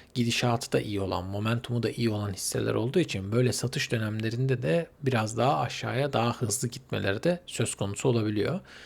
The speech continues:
En azından bunu görmüş olduk. Bakalım önümüzdeki ay yeni on hisse nasıl hareket edecek?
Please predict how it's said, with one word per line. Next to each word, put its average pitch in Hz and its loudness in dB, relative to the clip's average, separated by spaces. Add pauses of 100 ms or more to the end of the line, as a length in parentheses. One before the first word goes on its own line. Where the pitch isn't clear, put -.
(320)
En 135 2
azından 120 0
bunu 135 8
görmüş 107 4
olduk. 123 -2
Bakalım 143 2
önümüzdeki 120 0
ay 151 -2 (420)
yeni 131 2 (360)
on 143 2
hisse 156 0
nasıl 131 0
hareket 120 0
edecek? - -6